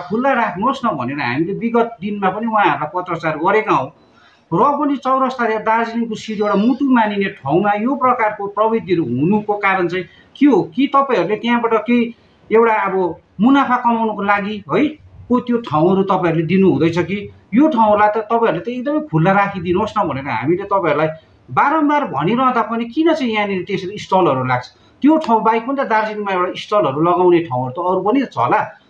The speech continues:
त्यो ठाउँदेखि अलग्गै हेरेर तपाईँहरूले दिनुभएदेखि उत्तम हुने थियो। तर त्यही ठाउँमा घरिघरि त्यही ठाउँमा तपाईँहरूले दिनुहुन्छ, त्यो एउटा माकल बाबाको एउटा शिरको मुनि है, एउटा त्यसको गरिमा, एउटा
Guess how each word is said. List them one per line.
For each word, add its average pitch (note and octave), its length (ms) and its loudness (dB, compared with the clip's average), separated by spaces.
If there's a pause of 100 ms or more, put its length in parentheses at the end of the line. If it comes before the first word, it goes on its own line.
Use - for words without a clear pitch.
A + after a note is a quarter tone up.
(200)
त्यो C#4 160 0
ठाउँदेखि F#3+ 400 0
अलग्गै A#3 400 0
हेरेर D#3 320 0
तपाईँहरूले D3+ 400 -2
दिनुभएदेखि D#3 680 -2
उत्तम A#3+ 380 0
हुने D3+ 240 2
थियो। D#3 120 -2 (420)
तर C4 100 2 (160)
त्यही F4 240 6
ठाउँमा A#3 280 0 (120)
घरिघरि G#3+ 480 2
त्यही D4+ 240 2
ठाउँमा G#3+ 320 2
तपाईँहरूले E3+ 400 2
दिनुहुन्छ, E3+ 360 2
त्यो - 600 -2
एउटा G#3+ 160 2
माकल A3 320 0
बाबाको F#3+ 380 0
एउटा E3 160 0 (100)
शिरको G3 320 -4
मुनि F3 320 4
है, E3 120 2 (360)
एउटा A#3+ 320 2
त्यसको A#3+ 220 -6 (100)
गरिमा, A3 360 2
एउटा G3 200 2